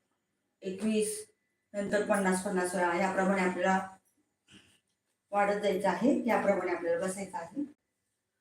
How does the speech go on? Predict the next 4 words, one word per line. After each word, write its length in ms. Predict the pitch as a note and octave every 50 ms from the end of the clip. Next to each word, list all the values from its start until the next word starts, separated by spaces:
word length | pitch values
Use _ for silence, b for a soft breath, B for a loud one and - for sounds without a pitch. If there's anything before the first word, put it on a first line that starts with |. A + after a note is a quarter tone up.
| _ _ _ _ -
याप्रमाणे 460 | G#3+ A3 A3+ A#3 A#3+ A#3+ B3 B3 A#3+
बसल्यानंतर 720 | B3 A#3+ A#3 A#3 A#3+ A#3 A3+ A3 G#3+ G3 F#3 F#3+ F#3 A3+ A#3+ B3 - - - _ _ _ _ _ _ _ _ _ _ _ _ _ _ _ _ _ _ _ _ _ _ _ _ _ _ _ _ _ _ _ _ -
हे 160 | B3 B3 B3
पहा, 260 | B3 A#3+ A#3+ A#3+ A#3